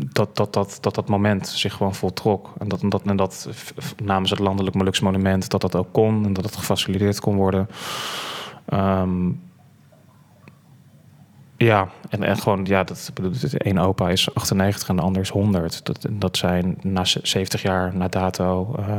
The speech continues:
de ander eenenzeventig jaar na dato, want die kwam al een jaar eerder. Dat, dat, dat, dat zij gewoon weer terug, letterlijk terugkomen op de kade. En dat we dan hun, ehm,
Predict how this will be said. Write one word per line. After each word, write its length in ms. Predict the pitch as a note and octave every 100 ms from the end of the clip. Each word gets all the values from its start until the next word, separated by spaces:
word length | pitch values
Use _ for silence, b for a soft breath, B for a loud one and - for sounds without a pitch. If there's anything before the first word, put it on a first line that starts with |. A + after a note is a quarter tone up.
| G2
de 100 | E2+
ander 300 | F#2+ F#2 -
eenenzeventig 500 | G2 G2 G#2 G#2 -
jaar 100 | G2
na 60 |
dato, 220 | F#2+ F#2+
want 140 | - F#2
die 80 | F#2
kwam 200 | F#2+ G2
al 60 |
een 60 | F#2+
jaar 160 | F2+ F2
eerder. 320 | G2+ G2 A2 B B B B B B B -
Dat, 220 | G#2 -
dat, 160 | G#2
dat, 140 | - -
dat 200 | - G2
zij 120 | -
gewoon 200 | G2 G2
weer 140 | G2 F#2
terug, 300 | - G#2 -
letterlijk 340 | G#2+ - F#2
terugkomen 560 | - A#2 - - G2 F#2+
op 100 | -
de 80 | -
kade. 360 | - G#2 G2
En 280 | F2+ - F#2+
dat 160 | F#2 -
we 60 |
dan 240 | F2+ F2+ F#2
hun, 360 | F#2+ F#2 F#2 G2+
ehm, 320 | G2 G#2 G2+